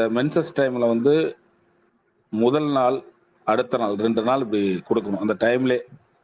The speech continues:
அப்ப கர்ப்பப்பையில இருக்கக்கூடிய குற்றங்கள் நீங்கும்.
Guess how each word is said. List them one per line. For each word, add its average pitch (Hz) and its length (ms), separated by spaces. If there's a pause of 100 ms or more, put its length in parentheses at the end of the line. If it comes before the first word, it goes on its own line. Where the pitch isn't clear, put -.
(1600)
அப்ப 139 200
கர்ப்பப்பையில 165 600
இருக்கக்கூடிய 131 600
குற்றங்கள் 143 560
நீங்கும். 123 580